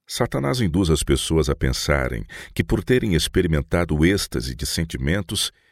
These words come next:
estão convertidas. Mas sua experiência não muda. Seus atos são os mesmos que antes.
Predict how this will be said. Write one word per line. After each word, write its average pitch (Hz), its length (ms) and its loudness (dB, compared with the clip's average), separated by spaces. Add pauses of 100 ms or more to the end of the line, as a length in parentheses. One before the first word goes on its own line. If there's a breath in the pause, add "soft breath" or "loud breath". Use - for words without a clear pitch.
estão 123 280 -2
convertidas. - 920 -4 (480 loud breath)
Mas - 140 -4
sua 69 140 -2
experiência 67 600 -2
não 73 120 0
muda. 69 440 -2 (540 loud breath)
Seus - 260 2
atos 92 400 2
são 92 140 0
os 82 120 0
mesmos 80 460 -2
que - 220 -6
antes. - 480 -8